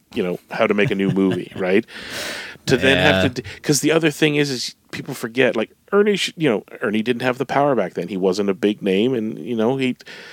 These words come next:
Speaker 1: and he couldn't see where the future was heading, and people were like, "Yeah, but he's here now, so they should change it." Yeah, but at the end of the day, they struck, they struck a deal with who? Bill Murray, Sigourney Weaver, uh, um,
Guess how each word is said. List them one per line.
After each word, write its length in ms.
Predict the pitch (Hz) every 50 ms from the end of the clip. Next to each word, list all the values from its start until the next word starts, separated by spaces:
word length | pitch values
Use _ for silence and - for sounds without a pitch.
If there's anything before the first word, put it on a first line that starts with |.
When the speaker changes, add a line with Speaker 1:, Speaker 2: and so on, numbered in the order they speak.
| - - - - - - - - - - - - - _ _
Speaker 1:
and 160 | - 120 110
he 80 | 123 123
couldn't 220 | - 147 135 123
see 160 | - - 127
where 100 | 117 107
the 60 | 101 95
future 300 | - - 104 98 - 101
was 140 | 92 92 -
heading, 380 | - 101 95 95 110 120 127
and 80 | 117 110
people 260 | - 127 120 120 123
were 140 | 120 117 113
like, 300 | 117 117 117 120 113 -
"Yeah, 140 | 175 196 196
but 140 | 180 170 180
he's 140 | 180 180 156
here 180 | - 185 180 175
now, 200 | 175 180 175 170
so 120 | 151 - 165
they 140 | 156 165
should 180 | 156 - 180 160
change 300 | - - 185 202 196 160
it." 100 | - -
Yeah, 140 | 113 127 123
but 160 | 117 - 123 - _ _ _ -
at 120 | - - -
the 120 | 110 104
end 100 | 135 160
of 100 | 151 131
the 60 | 120 110
day, 100 | 107 104
they 140 | 98 110 127
struck, 600 | - - - - - 139 139 - - - - - -
they 160 | 107 117 131
struck 420 | - - - - - 127 123 - -
a 40 |
deal 420 | - 95 95 123 180 180 113 110 117
with 340 | 95 92 92 98 - - - _ _
who? 360 | - - 240 262 - - - _ - - - - - - - _ _
Bill 200 | - 131 156 147
Murray, 400 | 143 165 165 143 82 80 - - _ _ _
Sigourney 460 | _ - - 101 87 117 139 147 135 127
Weaver, 440 | 123 147 160 139 107 95 85 78 - _ - _ _ -
uh, 720 | 135 - - _ _ - - 127 104 98 98 95 95 92 90
um, 140 | 87 90